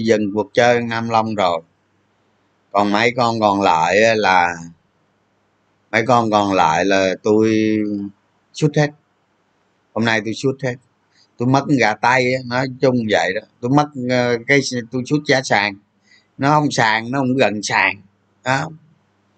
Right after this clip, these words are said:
Hoàng Quân, Hoàng Đồ gì là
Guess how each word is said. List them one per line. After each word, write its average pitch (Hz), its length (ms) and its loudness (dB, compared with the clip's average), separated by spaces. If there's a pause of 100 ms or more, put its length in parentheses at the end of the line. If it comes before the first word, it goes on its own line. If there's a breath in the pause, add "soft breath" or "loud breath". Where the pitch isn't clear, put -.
(1500)
Hoàng 107 440 0
Quân, 139 460 4
Hoàng 110 380 0
Đồ 110 360 4
gì 110 240 0
là 110 80 -2